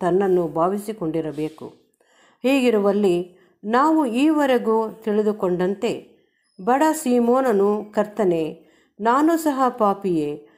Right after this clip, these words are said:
ಮತ್ತು ನಾನು ಆ ಹೆಂಗಸಿಗಿಂತ ಕಡಿಮೆ ಪ್ರೀತಿಸಿದ್ದರೂ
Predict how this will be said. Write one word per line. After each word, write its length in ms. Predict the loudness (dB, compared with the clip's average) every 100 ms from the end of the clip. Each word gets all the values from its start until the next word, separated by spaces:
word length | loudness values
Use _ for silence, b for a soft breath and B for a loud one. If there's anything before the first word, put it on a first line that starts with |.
| b -10
ಮತ್ತು 240 | -8 -4 0
ನಾನು 460 | 2 2 2 0
ಆ 200 | 2 2
ಹೆಂಗಸಿಗಿಂತ 760 | 2 0 0 -2 -2 -2 -2 -2 -4 -2
ಕಡಿಮೆ 360 | 0 0 0
ಪ್ರೀತಿಸಿದ್ದರೂ 1080 | -2 -6 -6 -8 -8 -4 -2 0 -2 -6 b